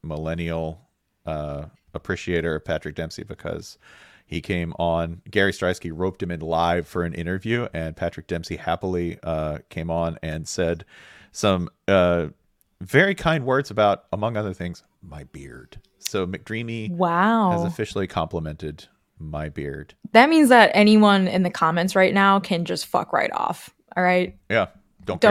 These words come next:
Speaker 1: care.
Speaker 2: s-, s-, don't, does not, your opinion on the beard, it doesn't matter.
Speaker 1: Keep,
Speaker 2: Spencer
Speaker 1: keep
Speaker 2: got a
Speaker 1: it moving.
Speaker 2: compliment from
Speaker 1: Skating.
Speaker 2: McDreamy.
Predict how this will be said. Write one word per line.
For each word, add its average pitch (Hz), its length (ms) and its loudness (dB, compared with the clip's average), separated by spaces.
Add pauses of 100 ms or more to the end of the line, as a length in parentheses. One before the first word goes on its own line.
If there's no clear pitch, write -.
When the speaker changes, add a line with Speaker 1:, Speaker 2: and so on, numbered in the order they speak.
Speaker 1:
care. - 40 -10
Speaker 2:
s-, - 160 -8 (200)
s-, - 180 -4
don't, - 440 0
does 202 320 6
not, 202 280 4
your 196 120 2
opinion 233 520 4
on 196 160 2
the 202 80 4
beard, 214 400 4
it - 160 -6
doesn't 180 280 0
matter. 196 540 4 (300)
Speaker 1:
Keep, 165 160 -8
Speaker 2:
Spencer 170 360 -2
Speaker 1:
keep 185 60 -4
Speaker 2:
got 185 160 2
a - 20 0
Speaker 1:
it 190 40 -4
moving. - 80 -8
Speaker 2:
compliment 196 540 0 (120)
from 190 580 -2
Speaker 1:
Skating. - 380 0 (180)
Speaker 2:
McDreamy. 90 300 -8